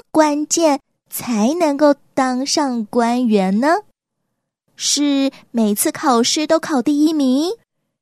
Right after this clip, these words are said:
是他本来就出身达官贵人的后代？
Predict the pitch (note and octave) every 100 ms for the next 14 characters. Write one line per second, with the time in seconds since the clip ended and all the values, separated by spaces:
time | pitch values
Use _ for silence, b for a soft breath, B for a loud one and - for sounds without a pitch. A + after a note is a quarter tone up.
0 | _ - - C#4+ C#4 C4+ C4 B3+ C#4+ C#4+
1 | _ C4+ B3+ G#3 G3+ A#3+ D#4+ F#4 F4+ -
2 | D#4+ C#4+ D4 - C4+ C#4 C#4+ D4+ A#3+ G#3+
3 | B3+ D#4 D4+ D#4 - D#4+ D4+ B3+ B3 B3
4 | C#4 - A#4 G4 D#4+ E4+ C#4+